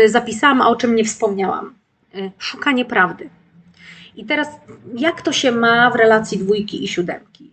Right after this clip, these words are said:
W jakości siódemki my ciągle poszukujemy czegoś jeszcze głębiej,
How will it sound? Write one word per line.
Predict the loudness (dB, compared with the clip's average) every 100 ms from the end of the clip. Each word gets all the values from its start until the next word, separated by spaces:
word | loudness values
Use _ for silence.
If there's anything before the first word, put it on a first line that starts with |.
| _
W | -18 -10
jakości | -6 -6 0 0
siódemki | 0 0 0 0 -4 -6
my | -4 -4
ciągle | 0 4 4 4 2
poszukujemy | 0 -6 -6 -4 -4 -2 -2
czegoś | -4 -2 -2 -2 -2
jeszcze | 0 0 -2 -4
głębiej, | -2 -2 -2 -4 -8 -12